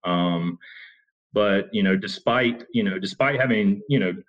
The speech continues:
decent paychecks to live off of, we were still technically living paycheck to paycheck. So, um, when, when the coronavirus hit and, you know, of course it affected our paychecks, that's,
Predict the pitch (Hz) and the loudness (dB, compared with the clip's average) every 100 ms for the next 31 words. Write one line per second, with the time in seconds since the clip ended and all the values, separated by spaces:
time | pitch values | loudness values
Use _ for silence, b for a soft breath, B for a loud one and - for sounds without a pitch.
0 | _ 143 147 113 98 135 131 107 - 98 | _ 2 2 0 0 0 0 -2 -2 0
1 | 113 101 92 90 90 104 101 - - 127 | 2 2 0 0 -2 -2 -2 -4 -2 2
2 | 113 98 110 98 98 95 92 98 90 85 | 4 2 0 -2 -4 -4 0 0 0 0
3 | 90 92 80 78 90 80 73 71 B B | -2 -2 -4 -2 -2 -2 -4 -6 B B
4 | _ - - 92 90 90 90 B B B | _ -14 -2 0 2 0 -4 B B B
5 | _ _ 90 90 90 90 85 82 - _ | _ _ -2 2 2 2 0 -4 -10 _
6 | _ _ _ _ _ _ - 101 101 110 | _ _ _ _ _ _ -2 0 2 0
7 | 98 95 92 120 123 107 104 90 - 113 | 2 0 0 0 0 2 0 -2 0 2
8 | 101 95 92 92 92 90 85 - 95 78 | 2 0 -2 -2 -2 -2 -2 -2 -4 -4
9 | - 135 143 87 80 87 85 - 82 80 | -4 -2 -2 -2 -2 0 -2 -2 -4 -4
10 | - 98 92 | -4 -4 -4